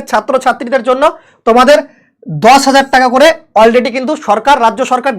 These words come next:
দিয়ে এসেছে এতদিন ধরে। এবার কি হয়েছে, এই টাকাটা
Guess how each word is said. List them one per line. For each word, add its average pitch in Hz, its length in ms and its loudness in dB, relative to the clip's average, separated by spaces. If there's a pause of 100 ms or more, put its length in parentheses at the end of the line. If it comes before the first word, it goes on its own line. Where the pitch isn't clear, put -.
দিয়ে 233 220 0
এসেছে 151 200 -6 (380)
এতদিন 226 360 -2
ধরে। 156 140 -8 (440)
এবার 285 220 2
কি 277 120 -4
হয়েছে, 269 180 0 (260)
এই 277 160 2
টাকাটা 269 300 0